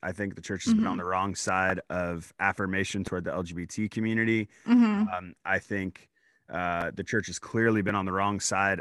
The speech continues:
Speaker 1: of women, uh, and women's issues and having any knowledge or desire or awareness of women's issues. And,
Speaker 2: Mm-hmm.
Speaker 1: uh, I think we're starting to feel the repercussions of all of that. And I think,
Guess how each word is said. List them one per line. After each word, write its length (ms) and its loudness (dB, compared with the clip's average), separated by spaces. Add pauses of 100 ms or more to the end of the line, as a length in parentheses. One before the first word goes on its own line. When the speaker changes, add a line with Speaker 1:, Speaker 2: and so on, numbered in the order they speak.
Speaker 1:
of 500 -4 (140)
women, 460 4 (100)
uh, 320 0
and 160 -6
women's 340 -4
issues 520 -2
and 120 -8
having 320 -2
any 400 -2
knowledge 580 -2
or 240 -4
desire 560 -2
or 200 -4
awareness 540 0
of 220 -2
women's 340 -2
issues. 440 -4 (440)
And, 500 2
Speaker 2:
Mm-hmm. 1040 -12
Speaker 1:
uh, 460 -2 (260)
I 100 -2
think 280 2
we're 80 0
starting 500 2
to 540 -4 (180)
feel 400 -2
the 80 -4
repercussions 760 -4
of 180 -2
all 160 4
of 100 -2
that. 160 6
And 100 -2
I 60 -2
think, 320 -2